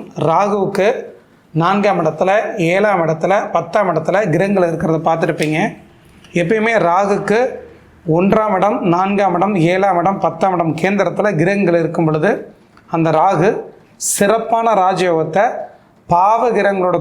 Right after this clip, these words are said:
தொடர்பு இல்லாத பட்சத்துல கண்டிப்பாக செய்வார். இவருடைய ஜாதகத்துல சனி தன்னுடைய மூன்றாம் பார்வையில பார்த்தாலும் கூட சனி ரிஷப லக்னத்திற்கு ஒன்பதாம் இடத்தின் அதிபதி,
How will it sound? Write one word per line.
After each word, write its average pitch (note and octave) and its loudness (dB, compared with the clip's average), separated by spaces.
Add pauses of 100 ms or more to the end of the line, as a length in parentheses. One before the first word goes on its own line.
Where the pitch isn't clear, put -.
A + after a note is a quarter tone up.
தொடர்பு F3 0
இல்லாத F#3 0
பட்சத்துல F3 -2
கண்டிப்பாக E3+ -2 (100)
செய்வார். D#3+ -2 (420)
இவருடைய G#3 0
ஜாதகத்துல G#3 0 (640)
சனி G3+ 0 (140)
தன்னுடைய F3+ 0
மூன்றாம் G#3 0
பார்வையில F3+ 0
பார்த்தாலும் E3+ 0
கூட F3+ 2 (800)
சனி G#3+ 0 (280)
ரிஷப A3 0
லக்னத்திற்கு F3+ -2 (640)
ஒன்பதாம் A3 -2
இடத்தின் G3 -2
அதிபதி, F3 0